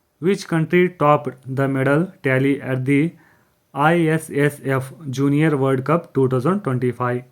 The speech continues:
ಈ ಪ್ರಶ್ನೆ ಉತ್ತರವಾಗುತ್ತದೆ ಆಪ್ಷನ್ ಸಿ, ಇಂಡಿಯಾ. India topped the medal tally at the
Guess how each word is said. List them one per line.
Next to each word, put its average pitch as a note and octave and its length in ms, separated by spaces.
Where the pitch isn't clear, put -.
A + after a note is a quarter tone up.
ಈ C3 200
ಪ್ರಶ್ನೆ B2+ 340
ಉತ್ತರವಾಗುತ್ತದೆ B2 720
ಆಪ್ಷನ್ B2+ 280
ಸಿ, F#3 120
ಇಂಡಿಯಾ. B2+ 480
India C3+ 340
topped F3+ 340
the B2+ 80
medal C3 240
tally C#3 280
at C3 80
the D#3+ 100